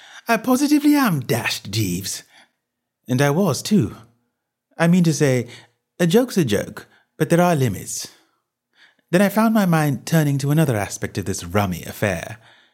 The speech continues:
Conceding the fact that Gussie Finknottle, against all the ruling of the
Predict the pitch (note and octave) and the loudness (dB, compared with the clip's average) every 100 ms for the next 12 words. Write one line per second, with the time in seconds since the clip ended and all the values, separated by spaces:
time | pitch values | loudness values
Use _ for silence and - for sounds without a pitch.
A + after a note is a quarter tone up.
0 | _ _ _ _ _ F#3+ F3+ C4 F#3 A2 | _ _ _ _ _ 2 4 4 2 0
1 | A#2 G2+ A2+ G2 A2+ A2+ A2 G2 B2 G2 | -2 -4 -4 -2 0 0 -2 -4 -4 -4
2 | F2+ - F2+ A2 G2+ - - A#2+ A2 G2+ | -6 -8 -4 -2 -2 -2 0 2 2 2
3 | G2 A#2 G#2 F#2+ E2+ | 2 2 2 0 -4